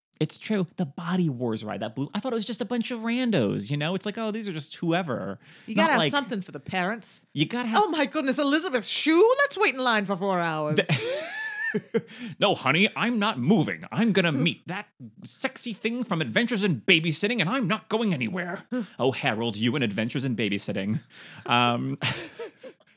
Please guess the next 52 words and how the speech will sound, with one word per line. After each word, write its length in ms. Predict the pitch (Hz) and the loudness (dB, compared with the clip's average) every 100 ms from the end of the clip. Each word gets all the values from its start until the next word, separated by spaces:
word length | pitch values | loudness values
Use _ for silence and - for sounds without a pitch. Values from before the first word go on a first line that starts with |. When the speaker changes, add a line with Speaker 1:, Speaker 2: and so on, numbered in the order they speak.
| _ _ _ _ _ - - 233 262 - | _ _ _ _ _ -20 -18 -14 -12 -6
Speaker 1:
some 180 | 170 | -2
guy 140 | 208 202 | -2 -2
just 120 | 185 | -4
loved 160 | 170 170 | -4 -2
it, 260 | 170 175 | -2 -2
thinking 360 | 170 220 220 226 | 2 2 2 2
that 100 | 208 | 2
it's 160 | 196 | 0
like 160 | 185 170 | 0 0
she's 300 | - 170 165 | 0 -2 -2
gonna 160 | 156 147 | -2 -4
be 300 | 104 104 101 | -2 -2 0
there 320 | 98 85 - | -2 -6 -2
in 140 | 123 | 0
Speaker 2:
Yeah. 120 | 107 - | 0 -2
Speaker 1:
person 340 | 117 107 107 | -2 -2 -4
on 120 | 101 | -4
the 60 | 98 | -2
Speaker 2:
Harold 200 | - 359 | -2 -2
Speaker 1:
ride. 60 | 95 | -2
Speaker 2:
doesn't 180 | 240 202 | -4 -4
have 140 | 165 | -4
a 40 | 160 | -6
strong 240 | 170 151 | -8 -8
grip 200 | 143 135 | -10 -12
on 100 | 135 | -14
reality, 440 | 131 143 127 92 | -12 -10 -10 -8
it 60 | 80 | -4
Speaker 1:
No. 100 | 220 | -4
Speaker 2:
sounds 220 | - - | -6 -10
like. 160 | 87 95 | -8 0
Speaker 1:
No, 120 | 208 | 2
he's 180 | 196 220 | 2 0
the 80 | 208 | -4
guy 160 | 175 | -4
that's 220 | 143 135 | -4 -4
reading, 300 | 113 113 110 | 0 2 2
like, 220 | 107 104 - | 2 -2 -6
the 100 | 110 | -10
film, 520 | - 113 110 107 104 | -4 0 0 0 -2
like, 120 | 120 | -2
you 40 | 117 | 0
know, 100 | 92 | 0
like, 180 | 98 | -2
the, 260 | 110 107 101 | 0 2 2
the 80 | 104 | -2
film 360 | 113 113 110 104 | -4 -2 0 0
novelization 1040 | 101 101 101 101 - 98 98 - 98 101 | -2 -4 -4 -6 -6 -6 -6 -4 -2 -2
and 80 | 95 | -4
is 100 | 104 | -6
just 240 | - - | -8 -8
like, 200 | 123 120 | -6 -6